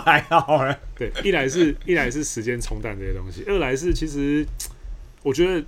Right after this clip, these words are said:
Speaker 2: 在某些方面上有确实进步的话，那个，那个踏实的往前走的感觉会慢，就是很直接的去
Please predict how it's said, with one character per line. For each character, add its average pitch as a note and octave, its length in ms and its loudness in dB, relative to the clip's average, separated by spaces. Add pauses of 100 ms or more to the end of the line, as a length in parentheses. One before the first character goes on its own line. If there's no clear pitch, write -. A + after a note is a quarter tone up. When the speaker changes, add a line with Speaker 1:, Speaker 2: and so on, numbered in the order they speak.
Speaker 2:
在 G3+ 200 -2
某 A#2+ 160 0
些 D#3+ 180 0
方 D#3 240 -4
面 D3 260 -2
上 A#2+ 320 -6
有 F#2+ 160 -8
确 C#3 240 -2
实 A2 160 -4
进 A#2+ 240 -8
步 A#2 140 -6
的 G2+ 140 -8
话， F#2+ 320 -10 (1400)
那 F3+ 120 0
个， D3 180 2 (540)
那 F#3+ 100 -2
个 D#3 160 2 (1300)
踏 C#3+ 260 -2
实 F#2+ 320 -8
的 G2 160 -8
往 G2 240 -8
前 G2+ 240 -10
走 F2+ 280 -12
的 F#2 80 -14
感 F2 200 -14
觉 E2+ 220 -14
会 A2+ 340 -6 (200)
慢， B2 240 -8 (160)
就 D3 100 -6
是 C#3+ 140 -6
很 E2+ 180 -12
直 F#2+ 220 -12
接 A#2 180 -4
的 G#2+ 100 -4
去 G2+ 320 -8